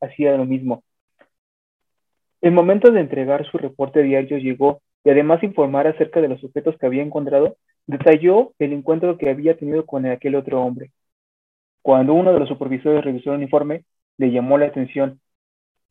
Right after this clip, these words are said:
el encuentro de las dos personas,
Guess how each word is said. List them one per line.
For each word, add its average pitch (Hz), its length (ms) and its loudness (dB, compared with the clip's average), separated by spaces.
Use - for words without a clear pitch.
el 151 160 2
encuentro 160 420 2
de 156 120 0
las 139 100 -4
dos 147 140 -10
personas, 135 440 -8